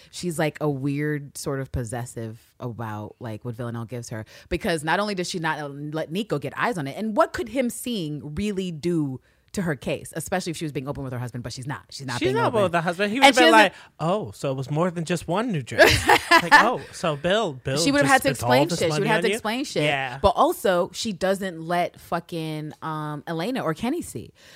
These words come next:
Speaker 1: Because she gets to the shit, and immediately Elena's like, "Yo, I wanna see the cool clothes you got." She's like, "Don't fucking touch my luggage."
Speaker 2: She's like, "We're not contaminating this. They're gonna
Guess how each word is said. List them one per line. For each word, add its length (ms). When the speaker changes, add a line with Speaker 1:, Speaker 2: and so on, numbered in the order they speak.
Speaker 1:
Because 240
she 80
gets 240
to 60
the 100
shit, 280
and 100
immediately 440
Elena's 440
like, 200
"Yo, 220
I 140
wanna 200
see 200
the 100
cool 160
clothes 300
you 80
got." 180
She's 140
like, 100
"Don't 140
fucking 180
touch 240
my 80
luggage." 180
Speaker 2:
She's 140
like, 180
"We're 100
not 120
contaminating 640
this. 200
They're 120
gonna 240